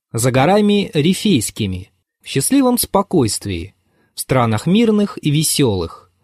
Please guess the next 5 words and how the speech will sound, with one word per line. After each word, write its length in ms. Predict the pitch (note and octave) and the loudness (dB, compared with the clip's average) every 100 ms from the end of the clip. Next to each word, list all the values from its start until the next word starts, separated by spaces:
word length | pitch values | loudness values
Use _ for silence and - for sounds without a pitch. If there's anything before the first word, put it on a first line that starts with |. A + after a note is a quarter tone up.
| _ _ - | _ _ -6
где 220 | B2+ B2+ | 0 2
бури 260 | B2 B2 A#2+ | 4 2 2
и 140 | B2+ | -2
страсти 480 | A#2+ F#3+ G3 - F#3 | -2 0 0 0 0
неизвестны, 840 | F#3 F#3 F#3 G3+ F#3 - G#2 E2+ | 2 2 2 2 2 0 -6 -10